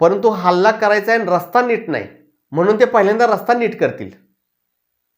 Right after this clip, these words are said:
आणि त्या रस्त्यानं जाऊन कुठेतरी हल्ला करतील. तसंच तुमच्या हल्ला तर दुष्ट शक्तींचा करायचा आहे, पाठीमागं काय लावायचं आहे तुमच्या, परंतु त्या अगोदर तुम्हाला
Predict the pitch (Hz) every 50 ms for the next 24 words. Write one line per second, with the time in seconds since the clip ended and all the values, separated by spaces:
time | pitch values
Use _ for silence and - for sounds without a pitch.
0 | _ _ _ _ _ _ _ _ _ _ _ - - 147 151 147 185 196 202 202
1 | 185 - - 208 214 202 208 214 220 226 233 - - - - - 175 165 160 208
2 | 190 175 165 156 139 127 123 135 110 - - 107 110 - - 160 165 220 220 220
3 | - - - _ _ _ _ _ _ _ _ _ _ _ _ _ _ _ _ _
4 | _ _ _ _ _ _ _ _ _ _ 175 165 165 165 190 226 196 160 160 165
5 | 156 170 202 214 214 233 214 202 226 - - 240 220 233 220 226 - 226 226 220
6 | 226 214 220 208 196 202 185 185 - 185 190 165 160 151 170 175 180 175 175 175
7 | 190 190 180 170 165 151 147 147 143 139 131 143 151 151 160 180 202 202 208 196
8 | 180 - 147 123 - 120 104 101 - - 143 151 156 175 190 185 - - 185 180
9 | 180 185 196 190 202 190 196 190 180 185 190 214 240 -